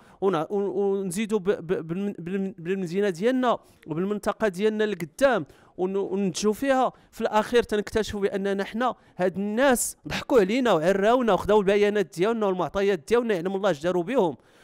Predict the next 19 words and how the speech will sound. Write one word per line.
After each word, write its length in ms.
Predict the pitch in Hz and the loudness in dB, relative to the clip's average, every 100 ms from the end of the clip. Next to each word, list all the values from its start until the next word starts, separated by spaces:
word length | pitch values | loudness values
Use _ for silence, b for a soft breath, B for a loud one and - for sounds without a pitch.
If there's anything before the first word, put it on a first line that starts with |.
| b - | b -4
وفي 140 | 233 | -2
الأخير 460 | 262 269 262 302 277 b b b - | 0 0 2 0 -2 b b b -4
ولينا 260 | 240 269 | 0 2
ما 120 | 269 269 | 2 0
بقيناش 300 | 320 359 330 | 0 0 0
نتعاملوا 380 | - 208 254 | 0 0 2
مع 100 | 202 | 2
شركات 440 | 208 226 214 208 190 | 2 0 0 -2 -2
لا 80 | 190 | -2
سميت، 220 | 170 180 | -4 -4
ولينا 180 | 262 311 | -2 0
تنتعاملوا 500 | 311 240 208 233 214 | -2 0 0 0 0
مع 160 | 180 | 0
مافيا. 460 | 185 233 - 143 113 _ b b b - | 0 -2 -2 -8 -8 _ b b b -2
المعطيات 520 | 277 - 254 254 - | 0 2 2 2 0
ديالنا 200 | 220 220 | 0 -2
تيتمسحوا 500 | 214 196 196 - 190 | -4 -8 -8 -6 -4
من 60 | 180 | -4
السيت، 500 | 220 - 208 - | -6 -2 -2 -2